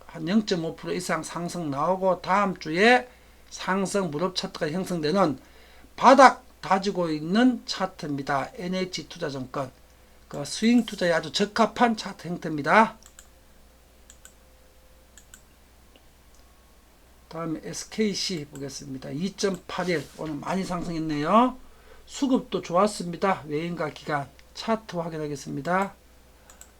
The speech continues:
에스케이씨. 근데 일반 차트에서는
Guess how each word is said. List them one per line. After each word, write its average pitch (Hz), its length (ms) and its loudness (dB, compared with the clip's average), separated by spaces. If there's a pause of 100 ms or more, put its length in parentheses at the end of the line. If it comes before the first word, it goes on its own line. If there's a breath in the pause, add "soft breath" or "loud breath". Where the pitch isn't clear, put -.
(960)
에스케이씨. 147 1040 -8 (2500)
근데 185 220 -6
일반 247 440 8
차트에서는 208 1040 0